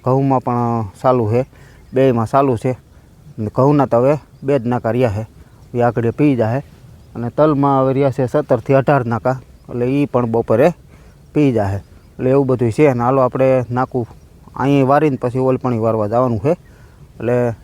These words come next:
એવું બધું કામકાજ ચાલુ છે. તો આ રીતનું છે બધું તલ ને તમે જુઓ, નવા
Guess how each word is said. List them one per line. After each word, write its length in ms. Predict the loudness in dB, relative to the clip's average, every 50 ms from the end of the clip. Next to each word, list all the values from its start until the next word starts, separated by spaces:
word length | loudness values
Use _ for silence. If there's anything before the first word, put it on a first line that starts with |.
| -12 -6
એવું 200 | -2 -2 0 0
બધું 180 | -2 -2 -2 0
કામકાજ 360 | 0 0 0 0 -2 -4 -2 0
ચાલુ 260 | 2 2 4 4 2
છે. 220 | 0 -2 -4 -6 -6 _ -20 -20 -20 -20 -20 -20 _ -20 -20 -20 -20 -20 -20 -20 -12 -6
તો 100 | -4 -2 0 0 2 2 2 0 0 -2 -4 -6 -14 -14 -6
આ 140 | -2 0 0
રીતનું 340 | 0 0 -2 -2 -2 0 4
છે 140 | 4 4 4
બધું 240 | 4 2 2 2 0 2
તલ 200 | 2 4 4 4
ને 220 | 2 0 -2 -4
તમે 240 | -4 -4 -4 -4 0
જુઓ, 240 | 2 2 2 2 0 -4 -16 -20 -20 -20 -20 -20 -20 -20 -20 -20 -20 -20 -20 -20 -20 -20 -20 -20 -20 -12 -4
નવા 300 | 0 0 2 4 4 2